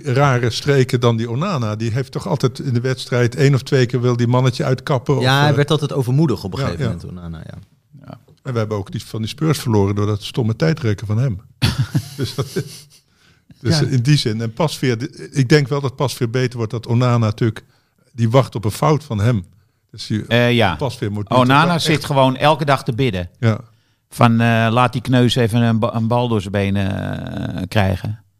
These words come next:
Speaker 1: Maar soms is het goed voor een, eh, voor een speler of een keeper. Hè, die, die wordt er beter van.
Speaker 4: Ja, sommigen wel. Ja, Waterreus werd er beter van, van concurren-, concurrentie. Zijn concurrenten daarentegen werden er slechter van.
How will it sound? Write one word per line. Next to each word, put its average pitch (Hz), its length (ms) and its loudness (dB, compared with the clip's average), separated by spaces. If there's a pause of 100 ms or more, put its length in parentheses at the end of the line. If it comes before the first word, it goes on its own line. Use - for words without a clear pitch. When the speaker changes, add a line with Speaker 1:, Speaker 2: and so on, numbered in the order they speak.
Speaker 1:
Maar 110 100 -6
soms 156 260 2
is 113 80 -2
het 107 80 -10
goed - 200 -6
voor 104 240 0
een, 104 160 -4
eh, 101 160 0 (140)
voor - 160 -6
een 98 60 -2
speler 98 360 -2
of 98 100 -6
een 104 100 -6
keeper. 107 360 -6
Hè, 143 140 -4
die, 127 180 -6
die 113 140 -12
wordt 104 180 -4
er 110 60 0
beter 123 300 0
van. 90 260 -8 (680)
Speaker 4:
Ja, 135 360 4
sommigen 127 480 -2
wel. 156 200 0
Ja, 123 200 2
Waterreus 131 500 2
werd 120 160 -2
er 117 80 -4
beter 147 280 -2
van, 104 200 -4
van 104 100 -6
concurren-, 110 500 -2
concurrentie. 110 580 -2
Zijn 120 200 0
concurrenten 135 560 -2
daarentegen 113 520 0
werden 117 220 -4
er 107 80 -12
slechter 127 340 -6
van. 95 260 -8